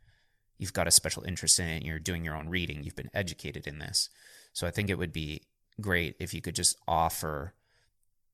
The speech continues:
you know, a few high-level pieces, um, that we might be able to take with us as therapists.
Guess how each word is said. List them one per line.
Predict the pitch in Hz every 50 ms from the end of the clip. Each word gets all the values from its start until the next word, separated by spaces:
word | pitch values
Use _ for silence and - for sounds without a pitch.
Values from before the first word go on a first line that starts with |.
| _ _ _ _ _ _ _ _ _ _
you | 95 87
know, | 78 62
a | - -
few | - - 87 85 82 82 82 - - _
high-level | - - - 92 85 85 82 80 82
pieces, | - - - 87 82 - - - - 69 69 - - - - - - _ _ _ _ _ _ _ -
um, | - 82 85 85
that | 82 - 80 -
we | - 87
might | 82 82 76 -
be | 80
able | 78 - -
to | 78 78
take | - - - - -
with | - 85 -
us | - - - -
as | - - -
therapists. | - - 85 85 78 78 - - - - - - - - -